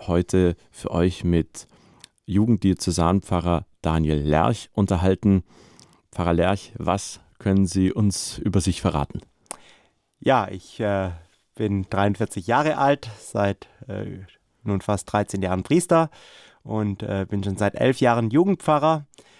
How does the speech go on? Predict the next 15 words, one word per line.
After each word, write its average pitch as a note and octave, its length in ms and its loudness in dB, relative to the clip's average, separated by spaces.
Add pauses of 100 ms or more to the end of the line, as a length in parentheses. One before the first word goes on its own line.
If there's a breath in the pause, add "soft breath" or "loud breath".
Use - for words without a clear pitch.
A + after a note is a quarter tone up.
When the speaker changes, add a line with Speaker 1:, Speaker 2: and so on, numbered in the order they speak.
(180 soft breath)
Speaker 2:
ähm, G#2+ 380 -6
seit G2+ 240 -10
sechs - 240 -6
Jahren G#2 260 -2
als G2 200 -6
Diözesanjugendpfarrer G2+ 1120 -2
der F#2+ 120 -8
Leiter F#2 320 -4
des - 180 -10
erzbischöflichen F2 720 -4
Jugendamtes. A#2+ 720 2 (480 loud breath)
Und G#2 420 0
in F#2+ 140 -6
dieser G2+ 240 0
Funktion A2 640 2